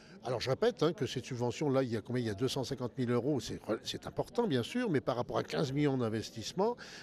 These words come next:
euh, c'est, ça peut se justifier parfaitement. Et c'est très loin des autorisations européennes ou des limitations européennes, parce que je crois que ça a été posé aussi comme question, euh, ce qui font fixer à quinze pour cent d'investissement.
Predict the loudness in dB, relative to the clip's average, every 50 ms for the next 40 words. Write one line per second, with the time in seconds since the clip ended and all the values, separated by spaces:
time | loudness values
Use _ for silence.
0 | -6 -2 0 2 2 0 0 -2 0 2 4 4 4 2 0 -2 -2 -4 -4 -2
1 | -2 -2 -2 -2 -2 -4 4 6 6 6 6 2 0 0 0 -2 -4 -4 -6 -6
2 | -8 -8 -2 2 2 4 4 4 2 2 0 0 2 2 2 4 4 2 0 0
3 | 0 0 0 0 2 4 4 6 6 4 4 2 2 2 2 2 2 2 0 0
4 | -2 -2 0 0 0 0 -2 0 0 0 2 2 2 0 0 2 2 2 2 2
5 | 0 -4 -8 -12 -16 -16 -12 -6 -6 -2 0 2 2 2 2 2 4 4 4 4
6 | 6 4 4 4 4 2 2 2 0 0 0 0 -2 -4 -6 -6 -10 -6 -6 -6
7 | -6 -4 -6 -6 -4 -2 -4 -4 -2 -4 -2 -2 0 0 0 0 -2 -2 -4 -6
8 | -6 -6 -4 -4 -4 -6 -4 0 0 0 0 0 -6 -12 -14 -14 -16 -12 -4 -2
9 | 0 2 2 2 2 2 0 0 0 0 0 0 0 0 0 -2 -2 -4 -6 -8
10 | -6 -6 -4 -2 -2 -2 -2 -4 -8 -2 0 0 2 4 2 2 2 0 -2 -8
11 | -6 -4 -2 0 0 0 0 -2 -4 -10 -12 -10 -8